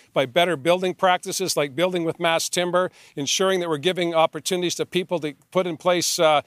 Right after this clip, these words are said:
heat pumps to, uh, make sure that their homes are as energy efficient as possible, a whole range of other incentives to reduce emissions, but to get the emissions that are already in the atmosphere out,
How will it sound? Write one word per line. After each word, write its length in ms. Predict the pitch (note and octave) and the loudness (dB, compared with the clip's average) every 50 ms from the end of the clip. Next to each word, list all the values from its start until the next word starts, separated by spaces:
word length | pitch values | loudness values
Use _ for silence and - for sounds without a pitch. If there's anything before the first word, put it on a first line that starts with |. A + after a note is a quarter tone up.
| _ - - - | _ -20 -20 -8
heat 260 | - F#3+ G3 A3 - - | -4 -4 -4 -4 -4 -2
pumps 440 | - F3+ F3+ F#3 G3 - - - - | 2 2 2 2 2 -2 -4 -4 -4
to, 280 | - D#3+ D3 C#3+ C#3 | -2 -4 -4 0 0
uh, 220 | C#3 C#3 C#3 C3+ B2 - - - | 2 2 2 2 0 -4 -8 -4
make 200 | F3 F3 F3 F3+ | -2 -2 -2 -2
sure 160 | - - G3 | -2 -2 -2
that 180 | F3+ D#3+ E3+ D3+ | -2 -2 -2 2
their 200 | F3+ F3+ G3 F#3+ | 2 2 2 2
homes 480 | - - E3+ F#3 F#3+ G3 F#3+ F3+ D3 E3+ | 0 2 2 4 4 4 2 0 0 0
are 160 | D#3 D3 D3+ | 0 0 0
as 220 | D3 C#3 - - _ - _ - | 0 -2 -4 -8 _ -14 _ -4
energy 380 | F3 E3 F3 F#3 E3+ - F3 E3+ | -2 0 0 0 -2 -4 -4 -4
efficient 480 | D#3 - - F#3+ E3 - F#3 E3 - | -4 -2 -2 -2 -2 -2 -2 -4 -4
as 140 | D#3+ C#3+ B2+ | -4 -4 -4
possible, 640 | - - E3+ E3+ F3+ F3 - G3+ F#3+ F3 F#3+ F#3+ - _ _ _ _ - | -2 2 4 4 4 4 2 0 0 0 0 0 -2 _ _ _ _ -2
a 60 | E3 | 0
whole 200 | C#3+ E3+ G3+ G3+ | 2 4 4 2
range 300 | F3 F3+ F#3 G3 F#3+ C#3+ | 2 2 2 2 0 0
of 100 | D3+ D3+ | 0 2
other 260 | D#3+ E3+ F#3 F3+ E3+ D#3 | 4 4 4 4 0 -4
incentives 600 | C#3+ C3+ - F#3+ F#3 G#3 G3+ - D#3+ D3 C3 - | -4 -2 0 0 0 0 0 -2 -2 -4 -4 -4
to 140 | - - D#3 | -2 -2 -2
reduce 420 | D3 D3 C3+ B2+ F3+ G3 F#3+ - | -2 -2 -2 -2 -2 -2 -2 -2
emissions, 540 | E3+ D3 E3 G#3 G#3 - D#3+ C3+ C3 B2+ - _ - - - _ - | -2 0 0 2 0 0 -2 -6 -8 -10 -12 _ -16 -20 -10 _ -2
but 120 | E3+ D#3 | -2 0
to 100 | - D#3+ | -2 -2
get 300 | C#3 C3+ G3 A3 A3+ G3+ | 0 2 2 2 2 0
the 100 | G3+ E3+ | -2 -2
emissions 380 | E3+ F#3 G#3 - - F#3 E3 - | 0 0 0 0 0 -2 -2 0
that 120 | F#3+ D#3 | 0 0
are 120 | D3 D#3 | 2 4
already 340 | E3 F#3 G3 F#3+ F3 E3 E3 | 4 4 4 4 2 0 -2
in 60 | E3+ | -2
the 100 | E3 E3 | 0 2
atmosphere 500 | E3+ F3+ F#3 F#3 F3+ - - - D3 D3+ D3+ | 2 0 0 0 -4 -6 -4 -4 -4 -2 2
out, 260 | F3 F#3 G#3 G#3 - | 4 4 4 2 0